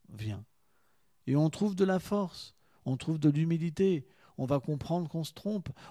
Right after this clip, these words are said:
on va rectifier constamment notre chemin. Pourquoi ? Parce que le saint nom va nous aider,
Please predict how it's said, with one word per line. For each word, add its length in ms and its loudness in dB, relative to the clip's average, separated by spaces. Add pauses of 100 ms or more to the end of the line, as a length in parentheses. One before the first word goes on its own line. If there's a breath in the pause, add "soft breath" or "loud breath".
on 80 -2
va 160 2
rectifier 540 -2
constamment 540 -2
notre 280 -2
chemin. 400 -4 (560 soft breath)
Pourquoi ? 440 0 (180 loud breath)
Parce 140 -6
que 100 -2
le 120 0
saint 260 0
nom 180 -4
va 140 -2
nous 220 -2
aider, 340 -4